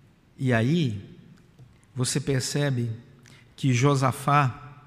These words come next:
agora fez compromisso com esse rei ruim, Acabe,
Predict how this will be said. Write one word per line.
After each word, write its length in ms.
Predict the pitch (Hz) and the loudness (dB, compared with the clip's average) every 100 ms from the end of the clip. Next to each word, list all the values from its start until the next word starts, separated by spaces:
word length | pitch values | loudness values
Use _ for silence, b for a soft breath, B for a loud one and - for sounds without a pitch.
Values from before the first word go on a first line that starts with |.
| - - - B B B B _ _ - | -20 -20 -20 B B B B _ _ -4
agora 760 | 131 127 123 139 147 127 107 110 - | -2 0 2 2 4 2 -2 -8 -16
fez 380 | - - 147 139 | -10 -2 0 0
compromisso 680 | - 139 139 127 139 135 - | -2 -2 -2 -2 -2 -2 -6
com 180 | - 131 | -6 -4
esse 340 | 131 - 127 | -4 -4 -4
rei 440 | 110 95 110 127 113 | -4 -4 -2 0 0
ruim, 480 | 120 117 147 151 117 | -2 0 0 -2 -6
Acabe, 580 | 120 113 135 147 123 | -10 -8 -6 -6 -6